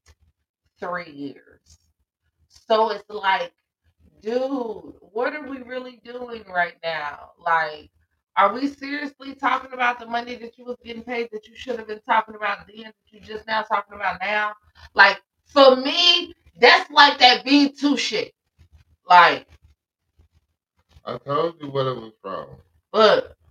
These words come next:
Speaker 2: It's from when he thought he was supposed to be paid more than Robert Downey Junior and Iron Man.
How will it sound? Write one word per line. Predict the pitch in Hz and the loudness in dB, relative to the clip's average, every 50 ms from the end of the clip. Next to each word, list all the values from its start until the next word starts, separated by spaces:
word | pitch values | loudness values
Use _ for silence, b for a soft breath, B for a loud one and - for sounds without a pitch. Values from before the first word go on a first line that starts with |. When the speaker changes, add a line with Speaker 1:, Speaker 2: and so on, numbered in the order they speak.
| _ _ | _ _
Speaker 2:
It's | - 101 - _ _ - | -20 -20 -20 _ _ -4
from | 135 139 135 135 131 127 | -4 -4 -4 -4 -8 -8
when | 127 131 131 123 117 117 117 117 117 113 110 _ _ _ _ _ _ _ _ _ _ - | -8 -8 -8 -8 -8 -8 -8 -8 -10 _ _ _ _ _ _ _ _ _ _ _ _ -16
he | 127 135 135 131 | -16 -14 -12 -4
thought | - 127 123 120 117 113 110 | -2 0 0 0 0 -4 -6
he | 120 120 | -10 -12
was | 123 127 123 | -12 -14 -12
supposed | - - 123 123 127 123 117 | -6 -4 -4 -4 -4 -8 -10
to | 120 | -12
be | 120 117 117 | -16 -16 -12
paid | - - 120 113 113 113 110 110 104 104 | -4 -4 -4 -2 -2 -6 -10 -10 -14 -12
more | 104 104 104 104 104 107 110 110 107 107 - _ _ _ _ _ _ _ _ - | -10 -8 -8 -6 -6 -8 -8 -8 -10 -12 -16 _ _ _ _ _ _ _ _ -20
than | 95 87 - _ - 101 104 - 85 | -20 -20 -20 _ -18 -16 -14 -12 -6
Robert | 90 95 95 98 107 110 104 | -2 -2 -2 -2 -2 -8 -6
Downey | 107 101 104 104 113 - - | -6 -6 -6 -8 -10 -14 -16
Junior | 107 98 95 90 92 95 104 110 - _ - 95 | -14 -14 -14 -12 -12 -12 -12 -14 -14 _ -16 -18
and | 101 - _ 82 82 | -18 -18 _ -12 -8
Iron | 90 92 104 113 127 151 | -8 -6 -6 -6 -6 -8
Man. | 180 196 277 143 - | -8 -8 -8 -12 -12